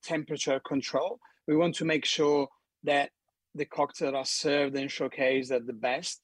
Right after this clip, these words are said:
No one will be very happy with a warm drink on a warm <laughs> champagne. That rule particularly applies with, with cocktails and particularly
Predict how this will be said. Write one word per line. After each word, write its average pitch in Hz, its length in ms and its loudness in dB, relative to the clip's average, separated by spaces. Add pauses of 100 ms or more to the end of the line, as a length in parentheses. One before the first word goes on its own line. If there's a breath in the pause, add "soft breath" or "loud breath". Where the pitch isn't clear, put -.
(140)
No 160 160 2
one 156 280 2
will 147 140 -2
be 143 140 0
very 139 240 0
happy 135 320 -2
with 127 160 0
a 123 80 2
warm 131 340 2
drink 135 480 -2
on 123 80 -6
a 123 80 -4
warm 135 280 2
<laughs> - 80 -8
champagne. 147 500 -2
That 151 160 2
rule 151 280 0
particularly 156 1000 0 (200)
applies 139 600 0
with, 131 220 -8 (200)
with 139 260 -4
cocktails 180 500 0
and 143 120 0
particularly 147 840 0